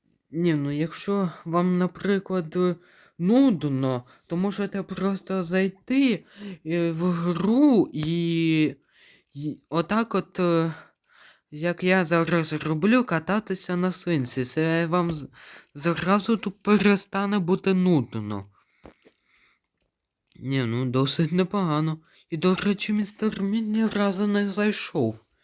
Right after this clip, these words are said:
О, непогано. <laughs> Хе-хе.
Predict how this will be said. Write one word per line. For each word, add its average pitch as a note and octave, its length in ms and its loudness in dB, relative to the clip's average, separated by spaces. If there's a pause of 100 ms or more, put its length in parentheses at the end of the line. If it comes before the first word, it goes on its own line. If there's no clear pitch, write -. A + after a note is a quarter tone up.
(2000)
О, A#2+ 340 0 (880)
непогано. B2 840 -6 (260)
<laughs> - 300 -20
Хе-хе. F3+ 400 -2